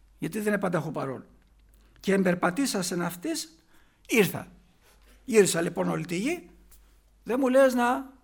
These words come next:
να είμαι συνεπής, άμα με φωνάζουνε. Πήγα λοιπόν και γύρισα όλη τη γη και να με και ήρθα, λέει, τώρα. Και ο Θεός που γνωρίζει τα πάντα,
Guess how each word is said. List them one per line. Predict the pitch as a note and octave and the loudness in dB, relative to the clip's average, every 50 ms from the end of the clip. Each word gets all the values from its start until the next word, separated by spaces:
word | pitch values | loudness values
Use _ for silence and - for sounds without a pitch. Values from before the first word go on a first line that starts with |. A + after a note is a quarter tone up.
| _ _ _ _ _ _ - - | _ _ _ _ _ _ -8 -2
να | G3+ A#3 | 0 4
είμαι | C4+ C4+ B3+ | 4 4 4
συνεπής, | B3 - C4+ C4 B3+ B3+ D4+ C#4 G#3+ - - - - - - | 4 4 4 2 2 4 2 2 2 0 -2 -6 -10 -18 -10
άμα | - G#3+ A#3+ - | -4 0 2 2
με | A#3+ G3 | 2 2
φωνάζουνε. | - C4+ C#4+ C#4+ B3+ F#3 G3 B3 - - - - _ _ - - - - - - _ - - - _ _ _ _ _ _ _ _ _ _ _ _ _ _ _ - - - - _ _ _ - - _ _ _ _ _ _ _ _ _ _ _ _ _ - - _ _ _ _ _ _ _ _ - | 0 2 2 2 2 2 -2 -6 -8 -10 -14 -18 _ _ -20 -20 -20 -20 -20 -20 _ -20 -20 -20 _ _ _ _ _ _ _ _ _ _ _ _ _ _ _ -20 -20 -20 -20 _ _ _ -20 -20 _ _ _ _ _ _ _ _ _ _ _ _ _ -20 -20 _ _ _ _ _ _ _ _ -4
Πήγα | - A#3 G#3+ F#3 | 0 2 2 2
λοιπόν | F3 E3+ F#3 F3 | 2 0 -2 -2
και | F3 F3 | 0 0
γύρισα | E3+ E3+ F3 D#3+ D3+ E3 | 0 0 0 0 0 0
όλη | E3 G3 | -2 -2
τη | A3+ D#4+ | -2 -2
γη | E4+ | -4
και | - A#3 G#3+ | -2 0 2
να | G#3+ A3+ A#3+ A#3 A3+ | 4 6 6 8 8
με | A3+ A3 G#3+ G3 | 6 6 4 4
και | G3 - A3 | 4 4 6
ήρθα, | A#3 A3+ G3 F3+ - D#3+ | 8 8 6 4 2 -2
λέει, | E3 E3 D3+ | 0 -2 -2
τώρα. | - D#3 D3 C3+ A#2+ G#2+ G2 - - _ _ _ _ _ _ _ _ _ _ _ _ _ _ _ _ - | -2 -4 -4 -4 -4 -6 -12 -16 -20 _ _ _ _ _ _ _ _ _ _ _ _ _ _ _ _ -6
Και | - B3+ | -2 0
ο | A3+ | 0
Θεός | - G#3+ G#3+ F3+ - | 2 2 0 0 0
που | - D#3+ E3 | -4 -2 0
γνωρίζει | E3+ E3+ E3+ E3+ D#3 - | 2 2 2 2 2 0
τα | G#3 G#3+ | -2 2
πάντα, | - F4 F4+ F4+ F4 E4 D#4 D#4 D#4 - - | 6 6 6 6 6 6 4 4 2 -10 -20